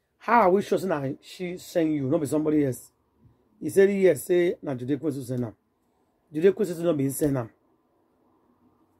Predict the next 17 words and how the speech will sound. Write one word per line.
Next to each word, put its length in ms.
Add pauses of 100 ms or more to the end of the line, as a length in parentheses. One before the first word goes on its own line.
(560)
Now 140
they 80
come 180
tell 140
me, 160
say, 120
me, 240
say, 200
"Yes." 260 (420)
You 140
carry 200
your 120
ass 180
girl, 160
go 160
ask, 160
go 160